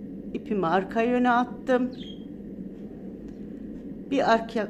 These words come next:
sıradaki örmeden boşaldığım ilmeğimi yine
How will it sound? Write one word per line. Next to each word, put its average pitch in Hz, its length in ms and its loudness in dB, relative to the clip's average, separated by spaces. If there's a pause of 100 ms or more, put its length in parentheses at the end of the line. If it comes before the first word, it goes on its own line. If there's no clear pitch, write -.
(120)
sıradaki 190 840 0
örmeden 180 680 4
boşaldığım 170 680 2 (100)
ilmeğimi 202 600 6
yine 208 460 4